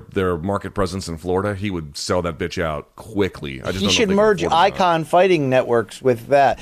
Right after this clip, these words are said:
Speaker 2: Luke, you're, um, frozen on my Zoom screen here. Is this what the rest of the world's seeing?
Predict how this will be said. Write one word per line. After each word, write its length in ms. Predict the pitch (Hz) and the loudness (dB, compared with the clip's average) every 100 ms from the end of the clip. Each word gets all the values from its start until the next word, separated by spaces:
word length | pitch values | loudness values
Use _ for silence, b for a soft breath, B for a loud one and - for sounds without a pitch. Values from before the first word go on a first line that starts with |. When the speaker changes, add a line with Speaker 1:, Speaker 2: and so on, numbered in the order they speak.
| B | B
Speaker 2:
Luke, 240 | 214 254 170 | 0 0 2
you're, 340 | 240 339 320 | 4 6 6
um, 140 | 214 - | 4 2
frozen 480 | 220 247 208 143 | 2 2 2 2
on 140 | 131 131 | 2 2
my 200 | 131 127 | 2 2
Zoom 300 | 117 190 190 | 2 0 0
screen 340 | - 139 127 | -2 0 0
here. 160 | 117 110 | 2 2
Is 100 | 113 | 2
this 160 | 180 | 0
what 120 | 208 175 | 0 2
the 60 | |
rest 160 | 151 - | 2 2
of 40 | |
the 80 | 190 | 2
world's 260 | 185 196 - | 4 2 0
seeing? 340 | 208 202 | -2 -2